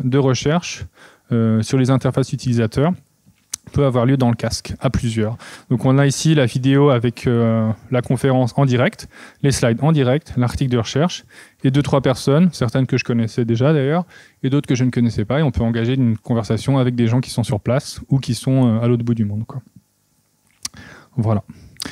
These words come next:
Et on peut faire aussi, il y a des podcasts qui sont comme le pe-, Research V R Podcast, euh, qui discutent de l'état de l'art de la recherche dans le domaine, qui commence à se faire,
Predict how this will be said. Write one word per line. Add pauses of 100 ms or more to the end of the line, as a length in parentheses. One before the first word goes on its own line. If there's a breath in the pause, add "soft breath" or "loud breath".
(180 loud breath)
Et
on
peut
faire
aussi,
il
y
a
des
podcasts
qui
sont
comme
le
pe-, (140)
Research
V
R
Podcast, (580 loud breath)
euh,
qui
discutent
de
l'état
de
l'art
de
la
recherche
dans
le
domaine, (160)
qui
commence
à
se
faire,